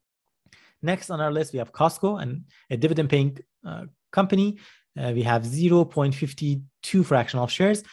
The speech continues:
with an average price of three hundred sixty-five dollars and forty-seven cents. It is up thirty-five percent or, uh, unrealized gain of sixty-six dollars and eighty cents. The last trading price for Costco was at four hundred ninety-two dollars and eighty cents after hours.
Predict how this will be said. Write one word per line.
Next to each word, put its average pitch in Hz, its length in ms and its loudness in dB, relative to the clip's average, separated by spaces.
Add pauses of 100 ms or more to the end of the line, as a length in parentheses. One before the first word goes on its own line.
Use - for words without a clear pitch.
(140)
with 131 80 0
an 135 80 -2
average 156 340 2
price 139 240 0
of 127 120 -2
three 151 180 -4
hundred 139 320 -2
sixty-five 156 680 -2
dollars 143 260 -6
and 110 160 -12
forty-seven 127 640 -10
cents. - 280 -20 (300)
It 151 80 -6
is 160 200 -4
up 170 200 -4
thirty-five 160 420 -4
percent 202 400 -6
or, 120 280 -2 (400)
uh, 117 240 -8 (180)
unrealized 151 500 4
gain 135 200 2
of 127 100 -2
sixty-six - 680 -8
dollars 143 340 0
and 123 140 -8
eighty 123 240 -4
cents. - 340 -12 (300)
The 135 60 2
last 147 220 4
trading 147 240 2
price 135 280 0
for 117 300 -4 (380)
Costco 196 560 2
was 127 160 -6
at 110 280 -4
four 160 180 -2
hundred 135 220 0
ninety-two 135 400 -2
dollars 180 220 2
and 123 100 -4
eighty 135 200 -4
cents 175 260 -4
after 117 280 -8
hours. 113 380 -10